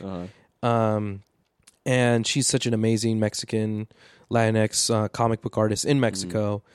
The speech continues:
Speaker 2: And you got me, who's from Tucson, Mexican American, and Gonzo, who's also Mexican American from, uh, Orange County.
Speaker 1: Mm.
Speaker 2: And, uh,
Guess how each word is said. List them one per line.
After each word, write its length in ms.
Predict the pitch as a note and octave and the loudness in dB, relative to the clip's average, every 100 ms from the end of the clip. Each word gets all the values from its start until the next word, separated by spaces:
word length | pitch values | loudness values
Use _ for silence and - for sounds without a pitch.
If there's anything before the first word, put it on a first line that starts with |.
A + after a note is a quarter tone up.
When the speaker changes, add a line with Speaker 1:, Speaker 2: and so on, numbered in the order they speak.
| - _ - | -20 _ -6
Speaker 2:
And 280 | - A#2 A2+ | 0 2 2
you 60 | |
got 160 | A#2 A#2 | 0 0
me, 240 | C3 D3+ D#3 | 2 2 2
who's 320 | C#3+ C#3+ - | 0 0 -2
from 280 | - C3+ C3+ | 0 0 0
Tucson, 520 | C#3+ C3 C3 B2+ B2+ | 0 0 2 2 2
Mexican 320 | A#2+ - B2 | 0 0 -2
American, 720 | B2 A#2+ A#2 A2 A#2 A#2 A2+ - _ _ | 2 2 2 0 -2 -2 -4 -8 _ _
and 160 | A2 G#2+ | -8 -2
Gonzo, 480 | A#2 B2 A#2+ A#2 A2+ | 0 0 2 2 2
who's 200 | B2 A2+ | 0 2
also 280 | A2 - | 2 2
Mexican 340 | A#2 A2 - A#2 | 0 0 -2 -2
American 500 | A2+ A2 G#2+ - G#2 | 0 2 0 -2 -6
from, 460 | - G#2+ G#2 G#2 - | -4 -2 -2 -4 -4
uh, 180 | G#2 G2+ | -4 0
Orange 340 | A2 A2 - | 2 2 2
County. 440 | B2 A#2 A2+ A2+ - | 2 4 4 0 -4
Speaker 1:
Mm. 200 | G2+ F#2+ F2+ - _ | -8 -8 -10 -18 _
Speaker 2:
And, 440 | B2+ B2 A#2+ A#2 A#2+ | -2 0 0 0 0
uh, 320 | A#2 A#2 | 0 0